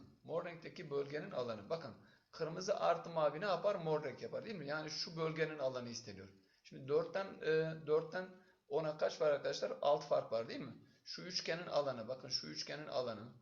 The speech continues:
şöyle yükseklik bu şekilde taban altı, yüksekliği şöyle dışarıda.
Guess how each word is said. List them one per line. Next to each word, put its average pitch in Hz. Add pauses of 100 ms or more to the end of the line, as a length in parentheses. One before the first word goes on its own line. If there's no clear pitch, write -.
(120)
şöyle 123
yükseklik 120 (500)
bu 139
şekilde 139
taban 127
altı, 135
yüksekliği 135
şöyle 127
dışarıda. 95